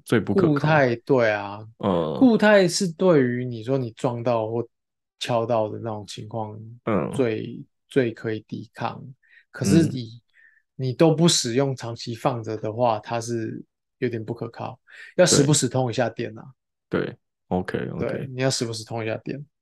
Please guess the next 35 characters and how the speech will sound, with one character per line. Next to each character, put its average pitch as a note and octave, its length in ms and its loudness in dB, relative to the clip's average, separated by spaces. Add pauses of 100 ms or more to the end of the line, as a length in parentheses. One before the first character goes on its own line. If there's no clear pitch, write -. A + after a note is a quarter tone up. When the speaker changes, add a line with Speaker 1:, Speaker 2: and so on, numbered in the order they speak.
Speaker 1:
我， B2+ 240 8
我 B2+ 160 8
记 F3 240 4
得 A#2+ 160 8
磁 A2 240 2
带 B2 220 2
还 G#2+ 120 -2
是 A2+ 140 2
比 E2 480 -4
纸 E2 300 -2
还 F2 260 0
好 D#2 300 -2
用， F#2 200 4
因 A2+ 80 2
为 A2+ 80 4
纸 F#2+ 240 0
会 A2+ 140 4
被 G#2 160 4
虫 E2 260 -4
吃 - 260 -8
掉， E2 340 0
然 G2 180 -2
后 G2+ 340 4 (140)
Speaker 2:
<laughs> D#3+ 680 6
对 D3 200 6
啊。 B2 180 0 (580)
Speaker 1:
对， D3+ 280 10
对， C3 160 8
然 C3 180 4
后 B2 60 8
磁-， - 0 -
Speaker 2:
还 - 40 10
会 E3 60 10
潮 A2+ 180 4
湿。 B2 280 2